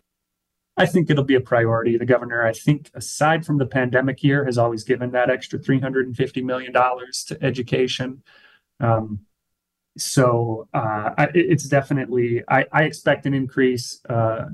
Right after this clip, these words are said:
to the baseline education funding formula and, uh, to early childhood education for the governor's so-called Smart Start plan, where he's looking to add twenty thousand preschool seats over a four-year period that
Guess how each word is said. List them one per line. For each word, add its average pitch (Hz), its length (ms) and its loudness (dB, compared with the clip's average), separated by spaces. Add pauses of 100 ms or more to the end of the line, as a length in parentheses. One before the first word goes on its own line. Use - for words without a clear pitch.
(180)
to 113 340 2
the 104 180 -6
baseline 156 580 2
education 151 460 -4
funding 143 280 2
formula 131 520 0
and, 123 480 -2 (380)
uh, 117 320 2
to 120 340 0
early 147 260 4
childhood 117 440 0
education 110 680 -6
for 110 240 -4
the 107 120 -8
governor's 107 400 -2
so-called 113 440 0
Smart - 400 2
Start - 380 -2
plan, 113 320 -2
where 107 140 -2
he's 104 160 -4
looking 117 260 2
to 113 180 -4
add 107 400 -2 (420)
twenty 123 260 0
thousand 113 580 2
preschool 135 500 0
seats - 560 -8
over 110 280 -4
a 104 40 -6
four-year 113 440 -2
period 110 460 -4
that 101 160 -8